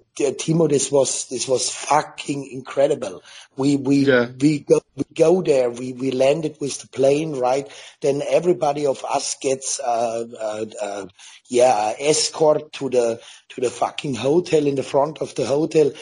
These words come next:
Speaker 1: the people already were standing and, and, and they wanted to touch us and they give us the small babies that we can touch them and bless them and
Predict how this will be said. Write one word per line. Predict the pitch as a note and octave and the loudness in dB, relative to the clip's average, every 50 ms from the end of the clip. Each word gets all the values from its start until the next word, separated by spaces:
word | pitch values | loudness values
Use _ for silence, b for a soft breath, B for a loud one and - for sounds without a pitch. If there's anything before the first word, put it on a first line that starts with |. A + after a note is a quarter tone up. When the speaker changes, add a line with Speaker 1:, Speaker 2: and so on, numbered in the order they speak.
| B B B B | B B B B
Speaker 1:
the | - D3 | -6 -6
people | - - - F3 G#3+ A#3+ A#3+ - E3 | -4 -4 -2 0 0 0 0 0 2
already | D3 B2+ C3 C#3+ D#3 D#3 D#3 D3 C#3 C#3+ C#3 | 2 4 4 2 2 2 -2 0 -2 -2 -4
were | C3+ C#3 C3+ B2 | -4 -2 -4 -2
standing | - - - - D3+ D3+ E3 F#3+ G#3+ G#3 E3+ C#3+ A#2+ A2+ | -2 -4 0 2 4 4 4 4 0 -2 -4 -4 -4 -6
and, | A2+ A2+ A#2 B2 | -8 -8 -6 -4
and, | B2 A#2+ B2 B2+ A#2 A2+ B B B B B B | -4 -4 -4 -6 -8 -10 B B B B B B
and | C#3 C3+ B2 | -8 -2 2
they | D3 C#3 C3 | 4 4 4
wanted | B2+ C3 C#3+ E3 - - C#3+ - | 4 4 2 0 -2 -6 -10 -8
to | - D3 | -6 -8
touch | C#3 - - C#3 D#3 - - - - - - | -8 -6 -4 -2 -2 -2 -2 -2 -4 -4 -4
us | A#2+ A#2 G#2+ - - | -6 -6 -6 -6 -6
and | D3 C3+ B2 | -4 -4 -2
they | C3 C3+ A#2+ | 0 -2 0
give | A2 D#3+ F3+ E3+ - - | 0 0 0 0 0 -2
us | D#3 C3 - - | -2 -2 -2 -4
the | - C3+ | -6 -4
small | - - C3+ C3 C3 C#3 C#3+ C#3+ C#3 C#3 - - | -4 -2 0 2 4 4 4 4 2 0 -2 -2
babies | B2 B2+ D3+ G#3 G#3+ F3+ F3 C#3 A#2+ - - B B B B B B | 0 0 0 0 -2 -4 -4 -6 -8 -8 -10 B B B B B B
that | C#3+ C3 A#2 | -4 -4 -2
we | C#3 D3+ E3 | -2 -4 -4
can | D3+ - D#3 C#3+ B2+ | -4 -4 -6 -6 -6
touch | - - C#3 D#3+ - - - - | -6 -6 -6 -4 -2 -2 -2 0
them | - F3 E3 D#3+ D3+ | 2 2 2 2 0
and | C#3+ C#3 C#3 - - | -2 -4 -6 -8 -6
bless | - C3 C#3 D3+ - - - - | -2 0 0 0 0 -2 -4 0
them | - E3 D3+ D3 C#3+ | 0 0 0 0 -2
and | C3 B2 - | -6 -6 -8